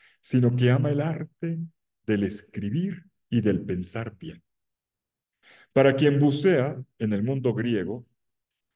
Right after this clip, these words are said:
¿cómo enamor-, cómo no enamorarse de un Platón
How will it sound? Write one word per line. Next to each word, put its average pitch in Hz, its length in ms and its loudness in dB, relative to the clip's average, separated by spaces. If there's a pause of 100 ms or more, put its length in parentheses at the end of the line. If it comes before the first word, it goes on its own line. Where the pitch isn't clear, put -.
(120)
¿cómo 170 240 -2
enamor-, 147 440 -4
cómo 170 260 -4
no 160 240 0
enamorarse 120 760 -6
de 107 120 0
un 123 180 -4
Platón 107 680 -8